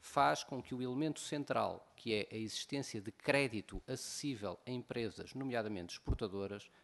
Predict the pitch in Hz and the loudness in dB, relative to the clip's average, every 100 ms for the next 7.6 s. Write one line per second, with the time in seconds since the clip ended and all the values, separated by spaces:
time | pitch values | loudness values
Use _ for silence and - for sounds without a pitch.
0 | - 120 127 107 107 110 - - 104 - | -2 2 4 2 2 0 -2 -8 -8 -8
1 | 95 95 98 92 95 90 - - - - | -8 -2 -2 -2 -8 -8 -10 -16 -18 -20
2 | - _ - - - - - 131 143 156 | -20 _ -20 -16 -14 -14 -4 0 4 4
3 | 117 135 131 107 120 117 110 156 143 123 | 2 0 0 -2 -2 -2 2 0 2 0
4 | 117 - 131 110 - - 113 101 98 95 | 0 0 2 2 -2 -4 -2 0 0 -2
5 | 90 - - 120 117 98 110 120 117 101 | -6 -10 -2 0 0 -2 0 4 4 2
6 | - 107 98 107 104 - 104 104 95 98 | -2 -4 -2 -4 -6 -6 -4 -2 -4 -4
7 | 98 - 131 131 - 143 | -6 0 2 2 0 -6